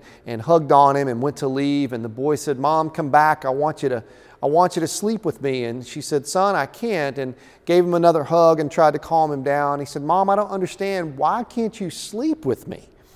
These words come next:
And the mom turned and looked as she was turning the light out and said, "Son, I have to sleep with your daddy." And as she was turning out of the room to close the door, she heard the little boy say, "Big sissy."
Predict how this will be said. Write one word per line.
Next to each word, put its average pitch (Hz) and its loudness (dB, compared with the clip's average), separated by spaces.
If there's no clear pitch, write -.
And 117 -14
the 123 -6
mom 160 4
turned 165 0
and 160 -2
looked 151 4
as 139 -2
she 151 -4
was 135 -6
turning 156 -2
the 151 -2
light 127 4
out 123 0
and 123 -14
said, 127 -6
"Son, 160 0
I 170 0
have 160 -2
to - -14
sleep 151 -6
with 151 -12
your 160 -4
daddy." 180 -2
And 123 -10
as 127 -6
she - -8
was 139 -4
turning 190 0
out 170 6
of 202 2
the 190 0
room 160 0
to 156 -4
close 160 0
the 156 -14
door, 147 2
she 139 -8
heard 147 -2
the 151 -2
little 151 0
boy 131 0
say, 113 -2
"Big 156 0
sissy." 143 -2